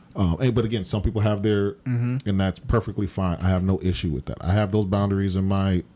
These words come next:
Speaker 1: <laughs> my life. There's certain things I'm not going to accept. But I think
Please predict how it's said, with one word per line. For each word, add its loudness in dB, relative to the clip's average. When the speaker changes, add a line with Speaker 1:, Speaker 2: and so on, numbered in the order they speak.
Speaker 1:
<laughs> -12
my 4
life. 0
There's 0
certain 0
things 0
I'm 0
not -2
going 0
to -4
accept. -4
But 2
I 2
think -4